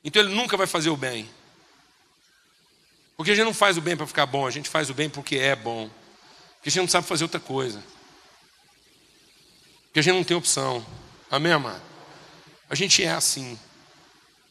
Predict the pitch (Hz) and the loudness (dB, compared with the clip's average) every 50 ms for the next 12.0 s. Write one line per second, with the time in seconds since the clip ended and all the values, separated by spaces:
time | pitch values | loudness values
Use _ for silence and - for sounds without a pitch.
0 | _ _ _ _ _ _ _ _ _ _ - 151 170 196 208 165 185 160 - 185 | _ _ _ _ _ _ _ _ _ _ -2 0 2 2 2 0 0 -2 2 2
1 | 175 143 175 165 - 175 156 151 165 156 160 151 - 170 156 156 156 156 156 156 | 2 2 0 0 0 0 2 2 2 2 0 -2 -2 -2 -4 -2 -2 -2 -2 -2
2 | 143 - - 151 - - - 135 127 123 120 120 117 113 110 - - - - - | -2 -2 0 -2 -2 -2 -4 -8 -6 -4 -4 -4 -4 -6 -8 -10 -12 -14 -18 -20
3 | - - - - - - - - - - - - - - 143 160 160 - - 170 | -20 -20 -20 -20 -20 -20 -20 -20 -20 -20 -20 -12 -2 2 4 6 6 4 4 2
4 | 175 156 165 175 160 151 160 160 151 - - - 151 151 151 143 - 151 143 - | 0 0 0 0 0 0 0 -2 -4 -6 -6 -4 -4 -4 -4 -4 -6 -4 -2 -2
5 | 180 180 - - - 156 156 165 151 - - 110 104 - _ _ - _ - - | -2 -2 -2 -4 -4 -4 -4 -4 -6 -10 -14 -18 -18 -20 _ _ -20 _ -20 -20
6 | _ - - - _ _ - 147 160 151 - 165 - 175 185 180 170 156 156 156 | _ -20 -20 -20 _ _ -2 0 2 2 2 2 0 -2 -2 0 -2 -2 -2 -2
7 | 160 151 143 - - - - - - - - - - - _ _ _ _ _ _ | -4 -6 -10 -14 -20 -20 -20 -20 -20 -20 -20 -20 -20 -20 _ _ _ _ _ _
8 | _ _ _ _ _ _ _ _ _ _ _ _ _ - - 135 - 175 180 185 | _ _ _ _ _ _ _ _ _ _ _ _ _ -14 -10 0 2 4 4 4
9 | 180 156 165 175 175 190 190 170 185 175 175 156 170 175 175 170 160 - 165 165 | 4 4 4 2 2 0 -2 0 0 0 0 2 0 0 0 -2 -4 -2 0 0
10 | 175 170 156 143 151 160 - 185 170 170 165 - 165 - - 156 165 156 160 160 | 0 -2 -4 -6 -8 -6 -4 -2 -2 -2 -2 -2 -2 0 2 2 2 2 0 -4
11 | 165 175 175 - 185 175 - 165 170 190 175 147 - 139 131 127 127 120 - - | -4 -4 -4 -4 -4 -2 0 0 2 2 0 -4 -4 -6 -4 -4 -6 -8 -12 -18